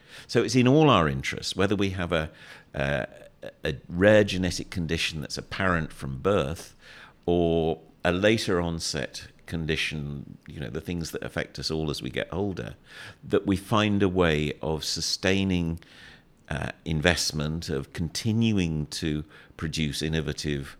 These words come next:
therapies that address real patient needs, uh, in a, in a sustainable and affordable way.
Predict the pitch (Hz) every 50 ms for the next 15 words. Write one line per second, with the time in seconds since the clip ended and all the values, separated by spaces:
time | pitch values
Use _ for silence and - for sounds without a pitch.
0 | - - _ _ - - - - 82 80 78 76 - 82 71 65 67 67 - -
1 | 87 - - 87 87 - 85 78 76 - - - - - - - - - - -
2 | 87 90 98 110 113 110 110 101 95 92 - - 98 87 85 - - 73 67 -
3 | - 78 82 76 67 64 65 - - 69 - - - - - - - - - -
4 | - - 78 78 78 - - - 92 85 85 82 80 80 76 - - 76 90 85
5 | 80 82 82 80 78 78 76 - - - - 90 82 - - 85 85 80 80 73
6 | 76 78 78 76 78 76 - - 87 78 78 - 71 76 76 78 82 98 90 73
7 | 62 67